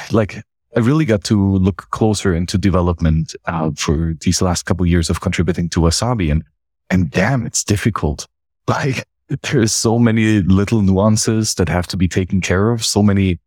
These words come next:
so many bugs, so many quirks, so many things that could be better.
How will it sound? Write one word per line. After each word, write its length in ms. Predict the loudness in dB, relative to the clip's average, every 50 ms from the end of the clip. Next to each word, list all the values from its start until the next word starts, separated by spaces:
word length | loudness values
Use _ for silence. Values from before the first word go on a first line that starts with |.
| _ _ _ _ _
so 180 | -4 0 2 2
many 200 | 4 4 2 2
bugs, 420 | 0 -2 -2 0 0 -2 -2 -4
so 240 | -4 -2 0 2 2
many 180 | 4 4 2
quirks, 500 | 2 0 -2 0 2 2 2 0 -2 -4 -4
so 120 | 0 0
many 180 | 2 2 2 0
things 360 | -2 -2 0 0 0 -2 -2
that 160 | -6 -6 -4
could 180 | -2 -4 -2 0
be 100 | 0 0
better. 540 | 0 0 -2 -2 0 0 0 2 0 -2